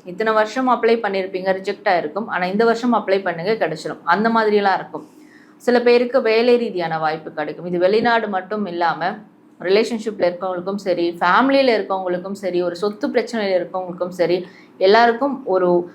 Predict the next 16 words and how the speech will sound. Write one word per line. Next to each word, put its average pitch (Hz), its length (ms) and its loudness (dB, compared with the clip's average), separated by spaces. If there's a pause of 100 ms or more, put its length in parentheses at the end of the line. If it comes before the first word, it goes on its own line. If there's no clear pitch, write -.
(340)
அழகான 214 480 6
ஒரு 196 140 4
வாய்ப்பு 220 440 4
கிடைக்கக்கூடிய 202 1000 0
ஒரு 180 160 -2
வருடமா 185 440 -2
இந்த 185 120 -4
ரெண்டாயிரத்தி 175 340 -2
இருபத்தி 165 280 -4
ஆறாம் 151 240 -2
ஆண்டு 151 260 -6
இருக்க 165 240 -4
போது, 180 460 0
நிறைய 190 360 2
பேர் 214 200 4
வந்து 196 260 -2